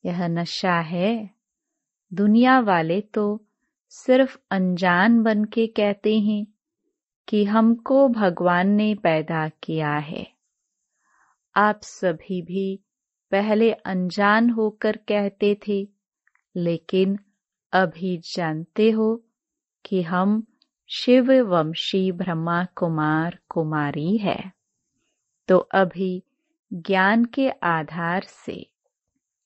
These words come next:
समझ से कहते हो कि हमको भगवान ने पैदा किया है, हम मुख वंशावली है।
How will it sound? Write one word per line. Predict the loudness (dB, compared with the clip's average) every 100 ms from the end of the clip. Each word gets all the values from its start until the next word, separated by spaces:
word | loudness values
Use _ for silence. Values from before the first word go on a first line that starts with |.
| _ _ _
समझ | -8 0 2 4 0
से | -2 -4 -4
कहते | -2 -6 -6 -6 0 0
हो | 0 -6 -10 _ _ _ _ _ -4
कि | 0
हमको | 2 2 2 0 2 4 2
भगवान | 0 -4 -2 0 2 2
ने | 0 0 -2
पैदा | 0 0 0 -2 -2 -6
किया | -8 -4 -2 -2 -4
है, | -6 -8 -12 _ _ _ _ _ _
हम | -10 -2 0 2 0 _ _ _ _
मुख | 0 2 2 2
वंशावली | 2 2 2 -2 -2 -8 -2 -2 0 -4 -6 -4 -6
है। | -6 -10